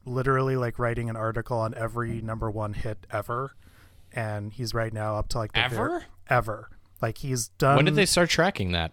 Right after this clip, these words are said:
Speaker 1: Uh,
Speaker 2: I know you don't know the answer, like,
Speaker 1: something
Speaker 2: approximately.
Speaker 1: like, mid fifties, like, mid to early fifties.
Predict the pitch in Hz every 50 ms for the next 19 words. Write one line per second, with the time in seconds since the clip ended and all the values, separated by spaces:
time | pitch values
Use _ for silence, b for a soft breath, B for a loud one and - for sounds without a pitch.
0 | - _ - - 123 123 120 117 110 107 120 131 123 123 113 113 107 101 101 95
1 | 90 92 85 85 85 - - 87 80 - - 101 165 151 143 - - 147 143 135
2 | 127 - - 95 87 80 80 78 76 143 - 143 135 131 - 135 127 127 127 110
3 | - - 110 98 - - - 170 151 151 - - 123 110 104 - - 120 120 123
4 | 117 127 113 113 117 107 107 104 - - 104 104 - - - 80 151 - - -